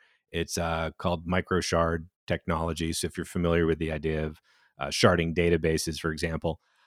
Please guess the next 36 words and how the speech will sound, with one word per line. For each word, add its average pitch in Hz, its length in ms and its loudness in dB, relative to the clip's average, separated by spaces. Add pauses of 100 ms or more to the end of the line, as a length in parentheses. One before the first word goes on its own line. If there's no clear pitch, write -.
Um, 165 140 2
but 165 100 6
I - 20 4
mean, 151 120 2
really, 156 500 6
the 107 260 2
way 107 280 6
that 107 160 6
it 98 100 4
works 87 460 0
is 82 640 -4 (340)
we 117 160 4
present 107 420 0
ourselves 87 440 -2
as 80 100 -4
storage 73 600 -6
to 80 100 -6
an 80 80 -6
application, 76 600 -4
for 73 160 -8
example. - 520 -10 (580)
But 104 400 2
on 101 200 6
the 95 80 4
back 110 360 4
end, 92 480 2
you 95 220 -2
can 90 320 -2
use 85 640 -2 (580)
multiple 82 400 -4
cloud 117 340 4
providers, 95 720 2
multi-region, 92 960 2
a 82 100 -4
hybrid 82 540 -2
between 73 540 -8